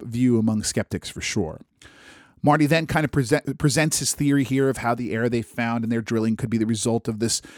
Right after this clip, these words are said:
flood tunnel system and a curve in it, maybe because of a boulder or something like that. It's just a theory for sure, but it's a sensible one, and he would know. He's been worked underground <laughs> for a long time. So now the plan apparently is to keep searching here, not to find a possible chamber, which,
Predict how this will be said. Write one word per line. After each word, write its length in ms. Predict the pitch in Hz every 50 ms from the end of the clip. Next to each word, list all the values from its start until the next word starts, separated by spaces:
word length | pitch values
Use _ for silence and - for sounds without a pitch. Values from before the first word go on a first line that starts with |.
| - _
flood 280 | - - 127 123 117 113
tunnel 240 | - 123 120 120 113
system 400 | - - 120 107 - 131 127 127
and 100 | 123 127
a 40 | 120 - -
curve 380 | - - - 135 123 123 113 117
in 80 | 117
it, 80 | 123 120
maybe 280 | 113 117 113 113 117
because 400 | 113 104 - - - - 117 110
of 100 | 120 117
a 60 | 113 110
boulder 520 | 113 - 107 101 101 104 107 117 113 113
or 40 | 110
something 300 | - - 110 - 110 110
like 220 | 101 95 101 -
that. 180 | - 98 90 104
It's 100 | 135 -
just 160 | - 240 -
a 60 | 156
theory 400 | - - - 156 143 135 127 120
for 140 | 107 - 110
sure, 340 | - - - 156 135 110 131
but 100 | 175 120
it's 120 | - -
a 60 | 220
sensible 460 | 180 - - 170 156 - 139 120 117 107
one, 220 | 101 101 98 120
and 80 | 131 127
he 140 | 120 147
would 180 | 139 127 113 101
know. 240 | 120 113 95 82 85
He's 160 | 101 101 90
been 140 | - - 92
worked 200 | 107 104 - -
underground 520 | 104 104 92 90 98 101 - - 123 123
<laughs> 20 | -
for 80 | -
a 60 | 98
long 260 | 92 95 95 95 92 90
time. 420 | - 107 107 95 85 87 - - _ - - - - - - - - - - _ _ _ _ _ -
So 140 | - - 160
now 240 | 160 190 226 262
the 100 | 277 240
plan 320 | - - - 151 135 127 123
apparently 500 | - - 135 131 135 135 135 107 95 110
is 160 | 120 113 -
to 80 | - - _ -
keep 280 | - - 208 240 233 -
searching 540 | - - - 165 151 135 - - 120 110
here, 360 | 92 - - 110 98 90 90 92
not 340 | 95 113 135 143 - -
to 80 | - 151
find 540 | - - - 127 123 120 113 117 117 107 - _ _ _ _ _ _ _ _ _ _ _ _ _ _ _ _ -
a 100 | - -
possible 400 | - 120 120 117 - - 113 110
chamber, 640 | - - - 233 247 247 220 135 117 107 143 170
which, 520 | 135 113 110 - - - - - - -